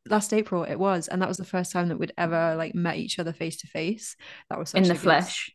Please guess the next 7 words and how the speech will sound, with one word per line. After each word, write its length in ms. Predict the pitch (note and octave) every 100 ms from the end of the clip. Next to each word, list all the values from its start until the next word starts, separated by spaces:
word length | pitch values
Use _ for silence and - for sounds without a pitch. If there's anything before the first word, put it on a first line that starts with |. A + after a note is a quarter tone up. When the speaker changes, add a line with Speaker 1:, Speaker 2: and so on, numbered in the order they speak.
| _ -
Speaker 1:
a 60 |
good 160 | G3 F#3+
weekend. 340 | F#3 F#3 E3
Aw. 520 | - A3 G3+ G3 G#3+ C4 A#3+ - C#4 - C4 - E4 -
<laughs> 540 | C#4 A3+ C4 - B3 -
Speaker 2:
<laughs> 40 | A3+ - - -
Speaker 1:
Um, 560 | F3 E3+ E3 E3 D#3+